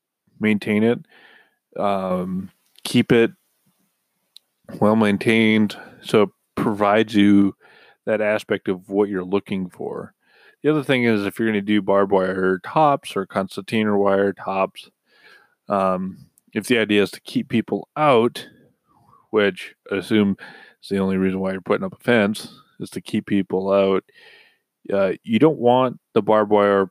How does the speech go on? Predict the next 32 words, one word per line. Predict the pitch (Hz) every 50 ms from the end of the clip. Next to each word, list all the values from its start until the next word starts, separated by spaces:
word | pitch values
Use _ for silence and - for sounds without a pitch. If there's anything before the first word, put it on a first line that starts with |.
| _ _
pointed | - - - 107 104 101 101 98 98 95 - _ _
into | 113 110 113 113 117 107 - - - 110 110 104 107 101 98 95
your | 95 98 95 95 92 90
area. | 92 98 95 95 95 92 92 92
You | 92 98 95
wanna | 98 98 95 95 95
point | - - - 95 98 98
it | 95 - -
out | 101 95 95 95 90 87 - - - _ _ _ _ _ _ _ _ _ _ _ - - - _ _ _ _ _ -
at | 98 98 95 - _ _ _ _ _ _ _ _ _ _ _ _ _ _ _ _ _ _ _ _ _ _ _ _ _ _
all | 123 113 107 101 101
that | 98 92
fun | - 101 92
stuff. | 90 - - 104 95 -
And | 123 147
you're | 180 190 180 - _ _ _ - -
fencing | 156 156 151 - - 165 151
people | - 135 123 - - 131 123 120 113 107
who | - 113 104 92 -
put | - - 104
up | 98 - - -
fences | 104 101 98 - 104 101 98 98 95 95 - - _ _ -
and | - 98 98
deal | 104 104 104
with | 101 98 - -
it | 98 98 92 90 - - - _ _ _ _ _ _ _ _ _ _ _ _ _ _ _ _
should | - - 117 107
know | 104 101 104 107 107 113
that, | 117 127 135 143 160 180 180 - - - _ _ _
but | - 104
if | 104 -
they | - 110